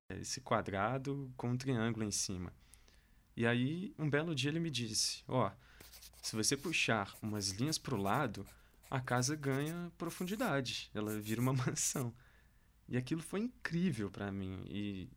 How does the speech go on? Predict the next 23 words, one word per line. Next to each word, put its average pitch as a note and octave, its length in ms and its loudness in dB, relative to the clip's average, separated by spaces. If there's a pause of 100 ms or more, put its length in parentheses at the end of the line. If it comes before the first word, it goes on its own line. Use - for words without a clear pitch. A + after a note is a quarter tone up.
(120)
isso - 200 -2
tudo B2+ 180 -4
me C#3+ 100 2
lembra B2+ 320 2
uma B2 160 2
frase A#2 800 0
da G#2+ 140 2
Lois G#2+ 260 2
Gluck, A#2+ 420 -2 (560)
ensaísta G2+ 480 2
estadunidense, G#2 880 0 (240)
que - 80 -10
faleceu B2+ 560 2
em D#3 80 0
outubro F3 560 -4
de C3 160 -4
dois C3+ 200 0
mil C3 100 2
e - 20 2
vinte B2+ 220 0
e - 60 -6
três A#2+ 340 -2
até, F#2+ 340 -4